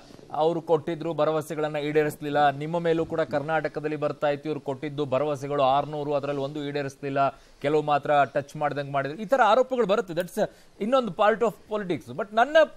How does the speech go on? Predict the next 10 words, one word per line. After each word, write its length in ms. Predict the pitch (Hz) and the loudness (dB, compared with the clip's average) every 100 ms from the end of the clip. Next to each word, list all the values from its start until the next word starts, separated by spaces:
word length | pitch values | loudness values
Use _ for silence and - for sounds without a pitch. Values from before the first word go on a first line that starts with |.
| 190 | -4
ನೇರವಾಗಿ 440 | 226 254 240 208 | 0 4 4 2
ಇನ್ನೊಂದು 260 | 208 226 180 | -2 -6 -4
ಪ್ರಶ್ನೆ 340 | 175 - 147 | -6 -6 -10
ಸರ್, 220 | 101 104 - - - - - - - - | -8 -8 -10 -20 -20 -20 -20 -20 -20 -6
ಕರ್ನಾಟಕ 520 | 156 220 302 320 269 | -4 2 4 4 6
ರಾಜ್ಯವನ್ನ 640 | 302 277 269 180 262 269 285 | 8 10 6 2 0 2 2
ಪ್ರಯೋಗ 420 | 285 208 220 285 294 - | 2 6 8 10 8 6
ಶಾಲೆಯನ್ನಾಗಿ 760 | 262 247 247 240 226 226 208 214 | 6 6 6 4 4 2 2 -2
ಮಾಡಿ 340 | 208 202 262 | -2 -2 -2
ಕರ್ನಾಟಕವನ್ನ 880 | 202 170 220 254 254 247 226 214 | -2 0 2 2 2 -2 -4 -4